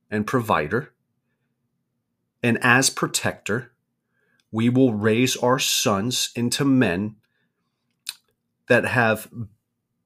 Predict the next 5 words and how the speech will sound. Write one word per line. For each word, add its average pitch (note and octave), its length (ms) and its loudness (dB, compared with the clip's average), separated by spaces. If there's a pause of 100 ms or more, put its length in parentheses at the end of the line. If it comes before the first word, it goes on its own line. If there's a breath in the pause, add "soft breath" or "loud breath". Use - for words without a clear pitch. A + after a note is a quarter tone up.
(140)
basic C3 480 0
level A#2+ 380 -2
understanding A#2 840 -2
and A2+ 180 -4
capability A2 1040 -4